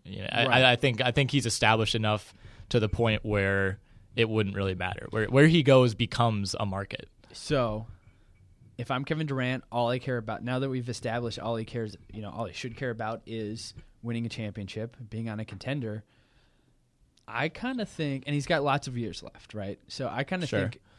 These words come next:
Speaker 2: Boston makes the most sense for that.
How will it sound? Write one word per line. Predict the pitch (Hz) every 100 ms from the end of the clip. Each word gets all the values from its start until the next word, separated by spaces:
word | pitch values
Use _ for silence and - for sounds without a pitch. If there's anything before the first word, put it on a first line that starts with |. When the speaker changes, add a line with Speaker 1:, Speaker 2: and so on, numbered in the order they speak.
| - - -
Speaker 2:
Boston | 113 131 160 - 175 156 143 - 123
makes | 120 127 123 -
the | - 110
most | 104 107 123 131 -
sense | 131 127 -
for | 143
that. | 139 143 151